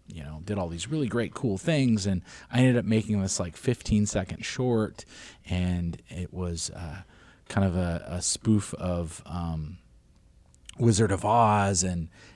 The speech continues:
and it took, like, so long to do, and it was just, like, for me in Portland, there was never really the tools or the access to be able to make film. I mean, the classes that were available in Portland were always so expensive,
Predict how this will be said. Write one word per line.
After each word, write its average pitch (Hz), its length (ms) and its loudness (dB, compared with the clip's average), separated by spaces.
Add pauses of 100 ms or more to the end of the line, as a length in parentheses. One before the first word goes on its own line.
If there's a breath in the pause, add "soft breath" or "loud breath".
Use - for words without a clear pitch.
(120)
and 101 280 0
it - 180 -4
took, - 280 2
like, 98 380 -2
so 185 400 6
long 113 340 6
to 110 100 -2
do, 110 520 0
and 95 240 2
it 90 180 -4
was 110 140 -4
just, - 260 0
like, 107 180 4 (600 loud breath)
for 127 160 2
me 139 420 6
in 117 240 2
Portland, 95 680 2
there 107 140 4
was 107 180 4
never 113 320 4
really 98 500 2
the 87 140 -2
tools 92 840 0 (120)
or 92 340 -2
the 76 200 -10
access 101 580 -2
to - 120 -6
be 95 120 2
able 90 160 2
to 87 60 0
make 82 200 -4
film. - 320 -12 (760 loud breath)
I 107 60 0
mean, 107 140 6
the 107 80 4
classes 127 580 2
that 110 120 2
were 95 140 2
available 95 360 2
in 92 80 -4
Portland 92 420 -2
were 87 160 -6
always 110 320 0
so 85 160 -2
expensive, 90 800 0